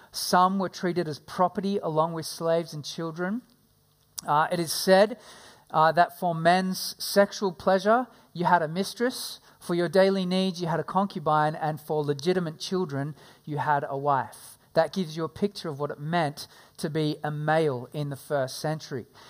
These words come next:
It's a highly patriarchal culture. Aristotle gives,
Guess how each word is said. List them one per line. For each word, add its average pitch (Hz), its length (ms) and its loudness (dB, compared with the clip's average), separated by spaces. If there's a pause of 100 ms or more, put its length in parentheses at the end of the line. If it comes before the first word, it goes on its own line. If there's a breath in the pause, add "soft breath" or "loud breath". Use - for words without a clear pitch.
It's - 100 -10
a 170 60 2
highly 196 300 6
patriarchal 180 720 2
culture. 190 560 2 (680 loud breath)
Aristotle 214 720 4
gives, 190 440 0